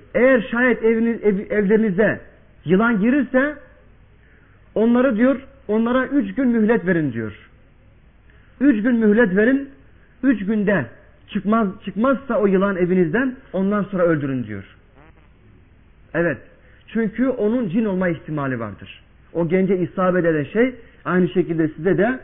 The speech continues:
isabet edebilir. Ve bir rivayette bu cinli olan yılanların iki noktalı, başları iki noktalı olduğunu, hamile kadının, kadındaki çocuğu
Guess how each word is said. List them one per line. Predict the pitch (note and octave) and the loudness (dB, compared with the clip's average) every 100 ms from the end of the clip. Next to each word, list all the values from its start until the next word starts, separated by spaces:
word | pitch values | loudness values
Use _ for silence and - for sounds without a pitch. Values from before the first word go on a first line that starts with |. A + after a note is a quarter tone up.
| - - - | -16 -20 -8
isabet | D3+ - D#3+ D#3+ G3 D3+ | -8 -6 -4 -2 -2 -4
edebilir. | C3+ B2 A2 F#2+ - - _ _ _ _ - - - - | -4 -4 -6 -8 -14 -20 _ _ _ _ -20 -20 -10 2
Ve | G3 | 6
bir | C#4 | 6
rivayette | A#3 B3 B3+ A#3 - A#3+ C#4+ - - - - - - - | 4 2 4 2 2 2 0 -2 -18 -20 -20 -20 -20 -4
bu | F3+ C#4+ - - - - - _ - - - - - - - | 2 2 2 -8 -20 -20 -20 _ -20 -20 -20 -20 -20 -20 -16
cinli | D#3+ C3 D3+ A#3 B3+ | -10 -6 -2 2 2
olan | A#3 A3+ G#3+ | 2 2 2
yılanların | F#3+ F#3+ G3 F#3 F3+ B3+ B3 - - - _ - - - - | 2 2 2 2 2 0 -4 -14 -20 -20 _ -20 -20 -12 -4
iki | E3+ A#3+ | 0 2
noktalı, | A#3 G#3+ - F3 G#3+ B3+ C3+ | 2 0 2 2 2 0 0
başları | E3+ - G3 F#3+ | -2 2 4 4
iki | - A#3 | 4 0
noktalı | G3 G3 F#3 | 0 0 2
olduğunu, | E3+ D#3 E3 A#3+ B3 - - - - - - | 2 2 0 -2 -6 -16 -20 -20 -20 -20 -20
hamile | - F3+ G#3+ A3+ B3 | -4 0 4 4 2
kadının, | A3+ G3+ A3+ G3 B2+ - - - - _ _ - | 2 2 2 0 -4 -12 -20 -20 -20 _ _ -4
kadındaki | F#3+ G3 A3 G#3+ A#3 G#3 - - | 0 2 2 0 0 -2 -4 -6
çocuğu | G3+ F#3+ G3+ A#3+ D#3+ | 0 2 4 2 0